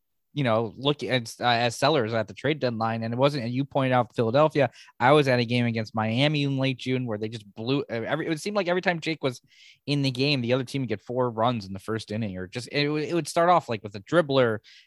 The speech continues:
and then next thing you know, they're hitting the ball hard. Um, so I, he was just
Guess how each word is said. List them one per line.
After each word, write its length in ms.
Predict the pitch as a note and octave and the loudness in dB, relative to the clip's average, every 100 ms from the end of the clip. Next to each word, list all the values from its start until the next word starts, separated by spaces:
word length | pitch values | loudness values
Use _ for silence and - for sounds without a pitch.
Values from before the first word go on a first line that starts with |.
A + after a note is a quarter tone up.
| - | -6
and 160 | B2+ | -2
then 220 | B2+ B2 G#2 | -2 -4 -4
next 220 | C#3+ - | -4 -4
thing 120 | C#3+ | -10
you 100 | C3 | -6
know, 180 | C#3 D3+ | 0 0
they're 100 | B2+ | 0
hitting 200 | C3+ B2+ | -2 -4
the 60 | A#2+ | -2
ball 260 | A2 G2 | 0 0
hard. 520 | - D#3 D#3 C#3+ B2 B2 _ _ _ C#3 | 2 4 6 4 0 -8 _ _ _ 2
Um, 500 | C3 B2 A#2 A#2 G#2+ | 4 6 4 0 -10
so 380 | - C#3 C3+ A#2+ | -4 0 0 -2
I, 180 | F2+ G2+ | -8 -10
he 360 | - D3+ D3 | -10 -10 -6
was 140 | E3 D#3 | -6 -8
just 180 | - | -12